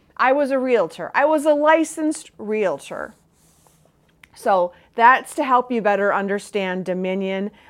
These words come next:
and authority. But did you know that God gave us those things?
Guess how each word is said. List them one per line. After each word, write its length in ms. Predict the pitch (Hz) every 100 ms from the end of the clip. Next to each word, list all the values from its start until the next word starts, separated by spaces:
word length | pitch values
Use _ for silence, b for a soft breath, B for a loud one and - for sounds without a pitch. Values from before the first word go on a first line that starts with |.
| _
and 380 | 208 196 196 190 -
authority. 1160 | 175 - _ 262 254 262 185 151 147 120 220 - _ _ _ _ _ _ _
But 120 | 208
did 200 | 190 220
you 120 | 196
know 280 | 214 208 220
that 220 | 220 196
God 480 | 196 185 185 185 196 - - 165
gave 280 | 185 180 170
us 440 | 165 156 - - _ _
those 280 | - 156 151
things? 580 | - 233 139 180 - -